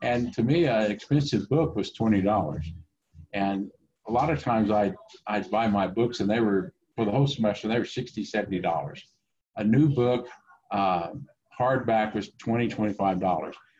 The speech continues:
But she bought, I don't know, three or four books, whatever it was, and it was eight hundred fifty dollars. So that also got me thinking, you know,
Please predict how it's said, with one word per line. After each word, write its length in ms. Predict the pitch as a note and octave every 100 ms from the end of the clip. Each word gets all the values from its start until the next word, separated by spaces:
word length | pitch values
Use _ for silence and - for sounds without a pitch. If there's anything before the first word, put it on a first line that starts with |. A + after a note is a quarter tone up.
| _ -
But 100 | A2
she 280 | D#3+ F3 D#3
bought, 280 | B2 B2 A#2+ - - _ _
I 180 | F#2 G#2
don't 100 | F#2
know, 100 | E2+
three 220 | - B2
or 20 |
four 240 | A#2+ C3 A2+
books, 380 | B2 C#3+ -
whatever 320 | A2+ A#2 A#2 A2+
it 80 |
was, 340 | G#2 B2 D3 C3+
and 160 | G2+ G2 - _ -
it 60 | F3+
was 120 | B2
eight 140 | A2+
hundred 180 | B2+ C3
fifty 220 | D#3 D#3+
dollars. 460 | F#3 G#3+ D#3+ - - - - - _
So 220 | C3 C#3 E3+
that 200 | F3+ D#3+
also 420 | G#3 A3 D#3+ A#2
got 260 | A2+ G#2+
me 120 | F#2+ F2+
thinking, 460 | G#2 F2 - D2 - _ _ _ _ _
you 100 | A2
know, 300 | A#2 B2